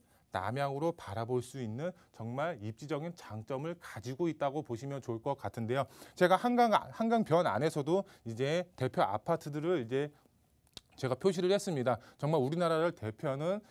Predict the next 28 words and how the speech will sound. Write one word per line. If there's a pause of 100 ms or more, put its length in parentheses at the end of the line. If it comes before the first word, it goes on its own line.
(160)
이제
클래스가
높은
아파트들 (220)
대부분
한강변에서
나오고
있습니다. (220)
광진구
자양동 (280)
유일하게
개발이
안
된 (180)
미개발
지역입니다. (200)
입지로
봤을
때 (200)
정말
좋은
지역이라고
보시면
좋을
것
같은데요. (220)
그
아래쪽으로